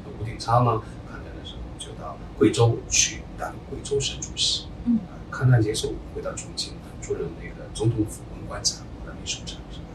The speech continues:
Speaker 1: 呃，除了这几个之外，其实像胡适啊、丁文江啊，啊，呃，钱昌造，钱昌造早一点，就是很多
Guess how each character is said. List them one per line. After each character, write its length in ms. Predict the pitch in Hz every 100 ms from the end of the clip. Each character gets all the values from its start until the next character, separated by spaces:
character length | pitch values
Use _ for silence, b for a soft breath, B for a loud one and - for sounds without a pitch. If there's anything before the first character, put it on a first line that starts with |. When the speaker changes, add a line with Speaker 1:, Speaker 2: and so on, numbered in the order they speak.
| - B B - - - - - -
Speaker 1:
呃， 60 | -
除 140 | -
了 120 | 117
这 140 | 113 110
几 140 | -
个 60 | 82
之 180 | - 107
外， 100 | 92 82
其 140 | 98
实 240 | - -
像 320 | - - - -
胡 760 | - - - - - - -
适 280 | - - 107
啊、 120 | - - - - - - - - -
丁 160 | 117 107
文 140 | 117
江 180 | - 117
啊， 260 | - - - - - -
啊， 20 | - - - - - - -
呃， 80 | - - - - - - - - - - - - - - - -
钱 180 | - -
昌 220 | - 127
造， 220 | 131 - - - -
钱 100 | -
昌 100 | - -
造 120 | -
早 140 | -
一 120 | - -
点， 80 | - - - - -
就 60 | -
是 160 | - -
很 80 | -
多 180 | -